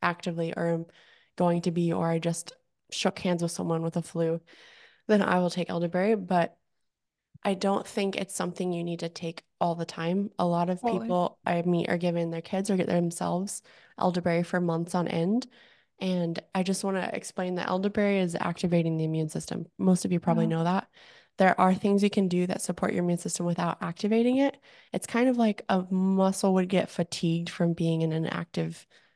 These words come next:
Speaker 1: like, mode all the time. You just don't wanna wear it out. You don't wanna wear your immune system out by having it be on guard all the time, like it needs to fight. So vitamin C, like Lauren said, is one of the, the best things you can do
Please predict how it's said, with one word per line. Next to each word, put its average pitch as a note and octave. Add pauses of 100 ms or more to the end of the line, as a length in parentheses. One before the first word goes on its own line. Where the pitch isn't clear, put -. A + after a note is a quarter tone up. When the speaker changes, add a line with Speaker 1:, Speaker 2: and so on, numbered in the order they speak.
(400)
Speaker 1:
like, F3+
mode E3+
all F3+
the F3+
time. F#3
You F#3
just F#3
don't -
wanna F#3
wear E3
it D#3+
out. -
You F3
don't E3+
wanna E3+
wear E3
your E3 (400)
immune F#3+
system F3
out E3+
by E3+
having E3+
it E3+
be E3
on E3+
guard E3
all E3+
the F3
time, E3+
like E3+
it -
needs E3+
to F#3
fight. - (560)
So F#3+
vitamin F#3
C, F3+
like F3
Lauren F3
said, F3+
is F3
one F3
of F3
the, F3 (240)
the G3
best E3+
things E3
you D#3+
can E3
do D#3+